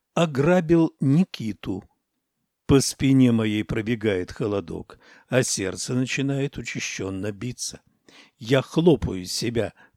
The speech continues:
по карманам и чувствую, что они набиты таблетками.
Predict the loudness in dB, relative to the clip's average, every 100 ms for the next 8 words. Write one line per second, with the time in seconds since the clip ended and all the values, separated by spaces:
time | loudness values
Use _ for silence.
0 | _ 4 6 2 4 2 4 2 2 -2
1 | -2 -4 -4 -6 -6 -4 -6 -12 _ _
2 | _ -6 0 6 6 6 6 6 6 4
3 | 0 0 -2 0 0 4 6 6 4 -2
4 | 0 -2